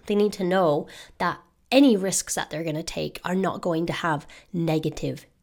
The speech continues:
impacts. So is that the same as them trusting you as a learning function? I'm not sure that it is, to be honest, because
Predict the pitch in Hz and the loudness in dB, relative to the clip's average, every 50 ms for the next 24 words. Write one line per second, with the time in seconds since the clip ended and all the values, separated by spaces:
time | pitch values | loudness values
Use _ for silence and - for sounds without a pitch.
0 | - - 160 160 165 - - - - - _ - - - - - - _ _ _ | -8 -6 -4 -4 -4 -6 -8 -12 -12 -14 _ -20 -20 -18 -18 -18 -20 _ _ _
1 | _ _ _ _ _ _ _ - - - - - _ _ _ _ _ _ _ _ | _ _ _ _ _ _ _ -20 -20 -20 -20 -20 _ _ _ _ _ _ _ _
2 | _ _ _ _ _ _ _ _ _ _ _ _ _ - - - - - 294 285 | _ _ _ _ _ _ _ _ _ _ _ _ _ -14 -12 -6 0 4 6 6
3 | 285 277 277 269 - - - - 294 285 262 349 349 349 - 392 - - - 349 | 8 8 6 4 0 -4 -2 0 0 2 2 2 0 2 0 0 0 2 2 4
4 | 349 349 330 320 320 - 254 240 233 226 233 - - - 269 - - - - - | 6 6 6 4 4 4 4 4 4 4 2 0 0 0 0 0 0 -4 -2 0
5 | 175 151 156 143 147 - - - _ _ _ - 170 165 175 175 160 147 131 135 | 0 0 0 -2 -6 -8 -12 -20 _ _ _ -8 -4 0 2 4 4 4 2 0
6 | 139 - - - 196 185 185 190 202 196 214 226 214 175 - - - - - - | -4 -8 -6 -4 0 2 4 4 4 4 4 4 2 2 -2 -8 -12 -12 -14 -14
7 | - - - 220 - _ _ _ _ _ _ _ - - - - _ _ _ _ | -14 -14 -14 -16 -20 _ _ _ _ _ _ _ -20 -20 -20 -20 _ _ _ _
8 | _ - - 330 403 466 494 494 466 403 247 - - - - 294 285 277 262 254 | _ 0 4 6 6 6 6 6 4 4 4 4 0 0 2 4 4 6 6 4
9 | 240 220 226 226 190 220 214 214 202 202 202 190 202 208 190 180 180 - - - | 2 0 -2 -2 0 2 2 4 4 2 4 4 4 4 4 2 -2 -6 -8 -10
10 | - - - - 196 185 185 175 117 78 - - 226 226 - - 226 - - 240 | -10 -10 -6 -6 -4 -4 -4 -4 -4 -6 -6 -8 -10 -10 -8 -8 -8 -4 0 2
11 | 240 233 233 - | 2 2 2 -2